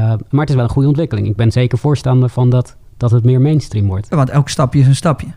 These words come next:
Speaker 1: Precies,
Speaker 2: En daar heb
Speaker 1: ja.
Speaker 2: je dit soort bedrijven en merken
Speaker 1: Ja,
Speaker 2: wel
Speaker 1: daar,
Speaker 2: voor nodig.
Speaker 1: en daar heb je de grote merken en, en, en de, de massa absoluut voor nodig, ja.
Speaker 2: Jij bent, eh, eh, zelf plaatjes gaan maken.
Speaker 1: Ja, ehm, dus ik, eh, kwam, eh, begin van dit jaar, dus begin tweeduizend eenentwintig,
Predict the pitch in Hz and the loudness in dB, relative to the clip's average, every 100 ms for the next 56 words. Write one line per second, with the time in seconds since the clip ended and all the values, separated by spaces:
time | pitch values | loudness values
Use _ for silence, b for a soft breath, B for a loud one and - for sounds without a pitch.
0 | - - 123 127 - 147 127 143 160 160 | -10 -2 2 2 2 2 4 4 2 2
1 | 143 143 147 147 147 147 147 135 143 147 | 2 4 4 2 4 4 4 4 2 4
2 | 135 139 123 117 113 107 110 - 127 117 | 4 4 4 2 0 -2 -4 -4 -2 0
3 | 117 131 123 123 123 110 - 117 113 - | 2 0 0 -2 -2 -2 -2 -4 -4 -2
4 | 117 117 - - 120 123 131 131 131 - | -2 -2 -2 0 2 2 0 -2 -4 -4
5 | 143 - 147 143 95 - 120 101 - - | -4 -2 -2 0 -2 -4 -4 -4 -4 -18
6 | - - b b b - - 175 190 185 | -20 -20 b b b -20 -6 -2 0 0
7 | 180 180 160 - 180 156 190 202 190 202 | 0 0 0 0 -4 -2 -2 0 0 0
8 | 156 139 131 113 110 - - - - 110 | -2 -4 0 0 -2 -6 -18 -8 0 0
9 | 90 - - 135 123 127 127 131 143 135 | -2 -12 -4 0 2 2 0 0 -2 -2
10 | - 139 - - 127 120 151 151 143 135 | -4 -8 -8 -6 -6 -6 -4 0 2 2
11 | 131 127 123 120 123 - 120 127 180 160 | 0 0 -2 -4 -8 -6 -2 0 0 0
12 | 131 123 160 110 107 107 - 120 139 131 | 0 0 0 -2 -2 -4 -6 -2 -2 -2
13 | 131 117 117 131 120 - 127 110 - | -2 -2 -2 0 0 0 -2 -2 -8